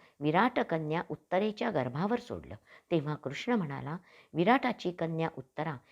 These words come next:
हिला एका व्रतस्थ ब्राह्मणानं आशीर्वाद दिला होता की जेव्हा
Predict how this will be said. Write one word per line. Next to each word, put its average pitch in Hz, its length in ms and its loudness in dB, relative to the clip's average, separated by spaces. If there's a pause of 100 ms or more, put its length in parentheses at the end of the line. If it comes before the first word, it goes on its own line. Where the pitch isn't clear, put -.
(200)
हिला 208 160 6
एका 156 460 0 (300)
व्रतस्थ 180 540 4
ब्राह्मणानं 156 580 0
आशीर्वाद 165 580 -2
दिला 247 200 0
होता 104 240 -6 (1040)
की 170 160 2
जेव्हा 180 520 -2